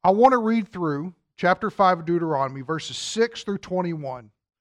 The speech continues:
the reiteration of the ten words or the Ten Commandments. But what I want to do as we go through this, we haven't done this yet. We've looked at, we've looked at how, how this Deuteronomy five giving of the law compares with Exodus twenty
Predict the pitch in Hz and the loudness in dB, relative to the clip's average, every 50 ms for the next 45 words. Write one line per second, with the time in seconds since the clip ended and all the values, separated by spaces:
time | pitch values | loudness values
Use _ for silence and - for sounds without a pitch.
0 | _ _ _ _ _ _ _ - 143 147 139 131 160 190 214 220 208 202 208 196 | _ _ _ _ _ _ _ -6 -4 -4 -2 0 0 2 4 4 4 4 4 2
1 | 175 170 165 151 - - 170 165 160 151 160 151 156 151 135 127 147 - - 175 | 2 2 0 0 -2 -4 -8 -8 -8 -2 0 0 0 -2 -4 -10 -14 -12 -8 -8
2 | 170 165 156 147 143 139 135 135 127 - 139 131 127 127 - 147 127 120 - 123 | -6 -6 -4 -4 -4 -4 -4 -6 -8 -10 -14 -14 -14 -12 -12 -12 -12 -14 -16 -16
3 | 123 127 127 123 117 117 110 _ - - 180 147 160 190 208 208 202 208 208 185 | -14 -12 -10 -10 -10 -12 -16 _ -18 -16 -10 -4 0 2 4 4 2 2 0 -2
4 | 170 151 170 180 185 165 139 156 147 151 156 151 151 160 160 156 143 - - 139 | -2 0 0 0 0 0 -2 -4 -2 -2 -2 -2 -2 -4 -4 -4 -4 -6 -6 -8
5 | 131 139 147 165 180 175 151 165 165 160 156 156 147 - 143 123 117 131 139 135 | -4 -2 -2 -2 -2 -4 -4 -4 -4 -4 -4 -10 -8 -8 -8 -8 -6 -8 -6 -2
6 | 147 196 220 214 - 214 - - - - _ - 175 180 151 185 240 254 247 269 | 2 2 2 2 0 -8 -8 -8 -18 -12 _ -2 -2 0 4 4 4 4 4 0
7 | 240 190 165 208 214 220 220 202 156 _ - 143 175 190 196 185 151 147 196 226 | -2 2 4 4 6 6 4 2 -2 _ -2 2 4 4 4 4 2 2 2 2
8 | 220 - - 170 208 220 208 208 202 202 196 196 196 185 - - 202 190 180 185 | 2 0 -6 -4 -4 0 2 4 4 4 4 2 -2 -4 -2 2 4 4 6 4
9 | 190 170 160 160 175 165 170 170 165 151 160 156 151 151 151 156 147 - 165 156 | 2 2 0 -4 -2 -2 -2 -4 -4 -4 -4 -2 0 2 2 2 0 -2 -8 -8
10 | - 156 160 160 147 131 151 - 151 151 147 - - 151 147 147 - - - - | -6 -4 -4 -4 -4 -6 -10 -12 -8 -10 -10 -10 -10 -12 -12 -12 -12 -12 -10 -8
11 | 175 160 151 151 147 | -8 -8 -8 -8 -12